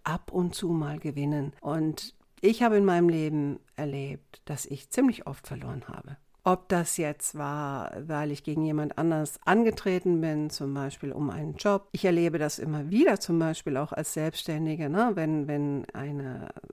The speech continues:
ein Job ausgeschrieben wird, ein Projekt ausgeschrieben wird, ja, da gewinne ich doch das nicht immer.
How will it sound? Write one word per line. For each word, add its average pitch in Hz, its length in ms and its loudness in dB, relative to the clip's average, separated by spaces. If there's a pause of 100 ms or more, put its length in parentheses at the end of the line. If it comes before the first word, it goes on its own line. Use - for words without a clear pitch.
(200)
ein 151 100 -4
Job 143 180 -2
ausgeschrieben 175 720 2
wird, 156 320 -4 (120)
ein 160 100 0
Projekt 175 380 0
ausgeschrieben 156 720 -4
wird, 151 320 -6 (260)
ja, 123 300 -14 (240)
da - 100 -16
gewinne 147 300 -6
ich - 120 -10
doch 170 140 -8
das - 240 -6
nicht 208 200 -6
immer. 247 340 0